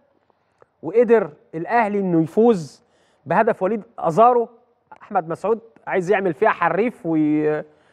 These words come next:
ويرقص، رغم إن المصري كان كويس جدًا في الماتش ده، ولكن أهو بصوا عايز يرقص وليد أزارو.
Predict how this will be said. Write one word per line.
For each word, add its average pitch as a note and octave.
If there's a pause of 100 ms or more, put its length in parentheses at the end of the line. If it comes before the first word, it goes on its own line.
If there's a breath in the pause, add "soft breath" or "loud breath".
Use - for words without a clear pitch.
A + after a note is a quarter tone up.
(240 soft breath)
ويرقص، F#3
رغم F#3
إن F#3
المصري G#3
كان F#3
كويس G#3+
جدًا F#3
في -
الماتش G3
ده، B3 (920)
ولكن F#3+ (220)
أهو F3
بصوا A3+
عايز F#3
يرقص G3+
وليد G3
أزارو. A3+